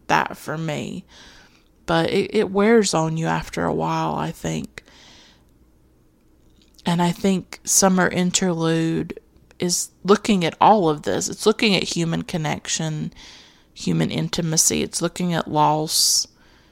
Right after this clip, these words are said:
the past, memory, how we keep ourselves tender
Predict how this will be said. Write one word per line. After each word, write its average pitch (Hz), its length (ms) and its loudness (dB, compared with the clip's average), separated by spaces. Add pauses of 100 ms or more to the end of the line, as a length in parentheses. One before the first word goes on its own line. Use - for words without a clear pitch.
(260)
the 180 80 -8
past, 156 720 0
memory, 160 920 -2 (1300)
how 180 320 4
we 180 140 4
keep 180 340 -4
ourselves 170 580 0
tender 165 720 -2